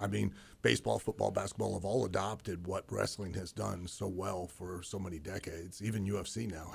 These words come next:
has too. I mean, there's an old interview with Dana White where, you know, he literally stated that the boom that happened, which was directly in relationship to when they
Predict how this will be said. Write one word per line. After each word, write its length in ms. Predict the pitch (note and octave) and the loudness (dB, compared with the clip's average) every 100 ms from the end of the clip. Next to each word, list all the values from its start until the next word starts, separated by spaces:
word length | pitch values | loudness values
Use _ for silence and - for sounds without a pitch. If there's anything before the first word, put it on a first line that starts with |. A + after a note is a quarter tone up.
| F#2 | -8
has 140 | E2 | -8
too. 300 | - G#2 G2 - - - - | -4 -4 -4 -10 -20 -18 -4
I 40 | G2 | 2
mean, 140 | G2+ | 6
there's 200 | G2+ F2+ | 6 4
an 80 | F#2+ | 4
old 260 | G2+ G2 | 4 4
interview 480 | G#2+ A2 F#2+ G2 G2 - - - - | 2 2 0 0 -2 -4 -18 -16 -4
with 160 | G#2 - | -4 2
Dana 200 | A2 G#2 | 2 2
White 400 | G2 A#2 G#2 F#2+ | 2 0 0 2
where, 360 | G2 G2 F2+ - - - - | 6 6 4 -2 -20 -14 0
you 80 | G#2 | 2
know, 160 | G2 | 2
he 240 | - A2+ - - - - - | 0 -2 -4 -12 -20 -20 -4
literally 420 | G#2 C3+ A#2+ G2 | 6 6 6 0
stated 540 | F#2 - G#2+ F#2+ F2+ F2+ | -4 -2 -2 0 -6 -4
that 240 | F#2 F#2+ - | -2 -2 -2
the 300 | G2 F#2 F2+ G2 | -4 -4 -6 -6
boom 560 | F#2 C3+ C3+ F#2 F#2+ F#2+ - - | 6 8 8 6 0 -2 -12 -6
that 200 | G2 F#2+ | -2 0
happened, 520 | - B2 G2+ F2+ F#2+ | 2 2 0 -4 -4
which 220 | F#2+ F#2 G2 | -4 -6 -4
was 280 | F#2 - - - | -6 -8 -12 -10
directly 500 | F#2 G2 A#2 A#2 A2+ | -4 -2 -2 -2 -2
in 140 | G2+ | 0
relationship 580 | G2 G2 F#2 G2 F#2+ - | 0 -2 -2 -4 -6 -8
to 100 | - | -8
when 180 | F#2+ F#2+ | -2 -2
they 240 | F#2 F2+ | -2 -4